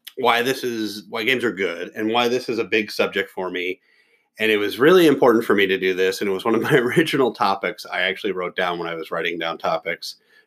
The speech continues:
for podcasts. Uh, if you're trying to do a podcast, write down all the things you wanna talk about, like, different topics, and then research 'em down. But,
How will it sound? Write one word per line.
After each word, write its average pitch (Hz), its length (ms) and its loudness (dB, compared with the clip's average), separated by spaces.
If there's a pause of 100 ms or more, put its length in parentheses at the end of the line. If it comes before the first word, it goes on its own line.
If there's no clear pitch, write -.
(100)
for 135 120 2
podcasts. 95 800 -2 (160)
Uh, 92 220 2
if - 60 -8
you're 92 80 -2
trying 92 220 0
to 90 60 2
do 87 140 2
a 82 60 -6
podcast, 85 500 -4
write 87 180 -6
down 87 160 -2
all 82 300 -8
the 87 80 -4
things 87 280 -4
you 82 80 -6
wanna 82 160 -4
talk 80 280 -4
about, 95 280 0
like, 87 240 -2 (260)
different 92 300 0
topics, 135 560 2
and 95 180 -4
then 87 340 -4 (720)
research 104 340 2
'em 104 80 6
down. 104 280 2
But, 104 260 0